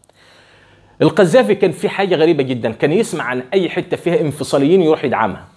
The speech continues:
أي انفصاليين يروح يدعمهم على طول.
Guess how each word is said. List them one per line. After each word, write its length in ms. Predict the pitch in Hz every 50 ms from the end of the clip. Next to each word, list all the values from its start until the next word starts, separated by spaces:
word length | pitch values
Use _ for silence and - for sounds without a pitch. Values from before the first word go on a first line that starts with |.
| _ _ _ _ _ -
أي 220 | - 320 285 269
انفصاليين 640 | 262 - - 208 - 190 196 175 160 151 143 113 - - - _ _ _ _ _ _ _ _ _ _ _ _ _ -
يروح 220 | 151 214 247 -
يدعمهم 400 | 190 175 156 160 156 135 123 120
على 140 | 107 104 92
طول. 200 | - - 90